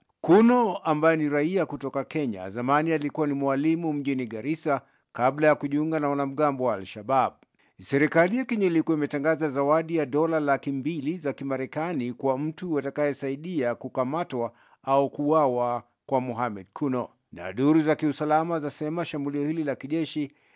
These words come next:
lilifanyika mapema alfajiri kati ya miji ya Badere na Bur Haje nchini Somalia. Na kulingana na wakazi wa eneo hilo, shambulio hilo liliharibu karibu magari yote ya Al-Shabaab,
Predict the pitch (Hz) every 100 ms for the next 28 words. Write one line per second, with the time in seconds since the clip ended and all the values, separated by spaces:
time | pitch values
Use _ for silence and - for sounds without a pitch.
0 | _ 113 135 139 156 175 208 240 208 170
1 | 170 160 147 131 147 156 190 131 127 156
2 | 160 170 143 139 170 170 180 170 156 131
3 | 143 127 131 107 95 107 143 _ _ _
4 | 120 131 127 139 185 165 151 151 147 143
5 | 120 92 110 - _ _ 135 - 131 113
6 | - 113 127 139 135 110 - _ - 113
7 | 135 135 151 156 175 208 247 233 202 196
8 | 170 170 156 143 131 101 78 78 131 135
9 | 160 170 214 262 233 165 156 143 160 180
10 | 165 - 143 160 180 156 139 139 135 143
11 | 156 185 135 113 110 117 151 147